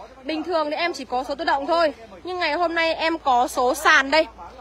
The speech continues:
Bản là một chấm năm, bảy túi khí, hai phanh A B S, xe năm chỗ ngồi gầm cao,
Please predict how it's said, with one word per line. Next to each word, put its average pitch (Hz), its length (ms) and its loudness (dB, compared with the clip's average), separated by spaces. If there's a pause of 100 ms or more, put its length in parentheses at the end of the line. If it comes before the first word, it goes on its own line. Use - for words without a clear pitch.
(240)
Bản 247 360 2
là 262 120 2
một 269 300 2
chấm 302 260 -2
năm, 359 280 2 (140)
bảy 277 240 2
túi 269 180 -10
khí, 294 400 -6
hai 339 220 0
phanh 311 260 -4
A 302 100 2
B 277 100 -4 (300)
S, - 20 -20
xe 302 200 -6
năm 285 200 -4
chỗ - 160 -4
ngồi 269 180 -2
gầm 233 200 -8
cao, 294 300 2